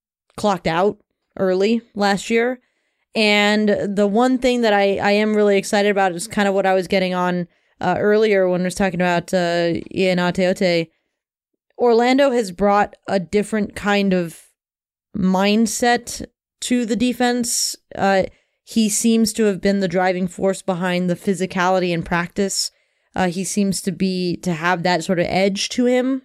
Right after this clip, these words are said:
that I think U S C's defense lacked. And I think that is, the, you know, potentially a huge impact for the defense. Um, does that mean that U S C is gonna have a super elite defense?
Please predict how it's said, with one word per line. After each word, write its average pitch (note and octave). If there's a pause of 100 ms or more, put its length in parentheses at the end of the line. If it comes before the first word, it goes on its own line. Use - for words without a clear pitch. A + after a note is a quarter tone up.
that A#3
I A#3
think A#3+
U B3
S A#3+
C's A#3+
defense A#3+
lacked. G#3+ (540)
And G3
I G3+
think F#3+
that F#3
is, F#3
the, E2+
you G3
know, E3+ (120)
potentially F3+
a F3
huge F#3+
impact E3+ (380)
for G3+
the E3+
defense. E3
Um, E3+
does F#3+
that G3+
mean G3
that F#3
U F#3+
S F#3
C F3+
is E3
gonna F3+
have F3
a E3+
super F#3+
elite F#3
defense? C4+